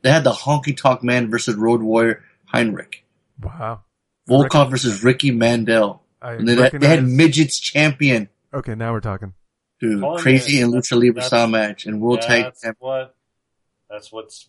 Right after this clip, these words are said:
Speaker 3: Fon-, Tony was smelling.
Speaker 2: <laughs> What? I was
Speaker 1: Again,
Speaker 2: smelling
Speaker 1: what
Speaker 2: the
Speaker 1: the little
Speaker 2: midgets?
Speaker 1: dicks, this guy.
Speaker 2: <laughs> The,
Speaker 1: What, what's
Speaker 2: the
Speaker 1: your
Speaker 2: little
Speaker 1: guys'
Speaker 2: midget
Speaker 1: obsession?
Speaker 2: dicks? Is that what
Speaker 3: Oh,
Speaker 2: you said?
Speaker 1: Yes, that's what he
Speaker 3: smells
Speaker 1: smells.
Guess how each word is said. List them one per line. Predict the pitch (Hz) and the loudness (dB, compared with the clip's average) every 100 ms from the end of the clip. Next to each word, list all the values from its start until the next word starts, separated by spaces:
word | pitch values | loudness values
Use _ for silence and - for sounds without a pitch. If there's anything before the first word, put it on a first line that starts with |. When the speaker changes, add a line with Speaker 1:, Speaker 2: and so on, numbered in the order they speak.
| _ _ | _ _
Speaker 3:
Fon-, | - 107 110 - | -14 -14 -14 -18
Tony | 113 113 | -18 -18
was | 113 | -20
smelling. | - 135 147 120 _ _ _ _ - _ _ _ | -20 -18 -18 -20 _ _ _ _ -20 _ _ _
Speaker 2:
<laughs> | 190 233 | -6 -4
What? | 165 262 - 220 - - | -2 -2 -2 -6 -8 -2
I | - | 0
was | 175 180 | 2 0
Speaker 1:
Again, | 156 | -4
Speaker 2:
smelling | - - 214 | -2 0 2
Speaker 1:
what | 196 | 2
Speaker 2:
the | - | 2
Speaker 1:
the | 214 | 2
little | 262 285 | 2 0
Speaker 2:
midgets? | - 339 - | 2 0 0
Speaker 1:
dicks, | |
this | - 381 - | 0 0 0
guy. | 349 - - - | -2 0 -2 -6
Speaker 2:
<laughs> | _ - _ _ - - | _ -20 _ _ -20 -8
The, | - 220 | -2 0
Speaker 1:
What, | 247 | 0
what's | 214 | -2
Speaker 2:
the | 170 | -2
Speaker 1:
your | 151 | 2
Speaker 2:
little | 170 175 | 4 4
Speaker 1:
guys' | |
Speaker 2:
midget | 170 190 | 2 0
Speaker 1:
obsession? | - 208 | 0 0
Speaker 2:
dicks? | - | 0
Is | 151 | -4
that | 131 143 | -2 -2
what | 175 | 2
Speaker 3:
Oh, | 185 | 2
Speaker 2:
you | |
said? | 175 349 | 0 -4
Speaker 1:
Yes, | - - _ | -10 -20 _
that's | 208 | -2
what | 240 | 2
he | 233 | 4
Speaker 3:
smells | - 294 | 6 4
Speaker 1:
smells. | 403 - - _ _ | 4 0 -4 _ _